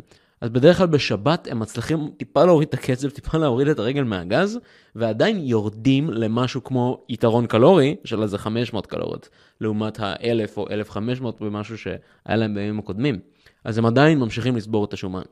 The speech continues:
ועכשיו נשאלת השאלה, מה הבעיה פה בעצם?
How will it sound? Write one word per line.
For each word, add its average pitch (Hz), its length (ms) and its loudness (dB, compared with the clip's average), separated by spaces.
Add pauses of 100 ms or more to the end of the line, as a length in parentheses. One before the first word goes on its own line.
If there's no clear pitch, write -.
(180)
ועכשיו 127 1080 -4
נשאלת 175 320 2
השאלה, 156 400 -2
מה 120 400 -2
הבעיה 113 420 0
פה 101 100 -2
בעצם? 58 360 -6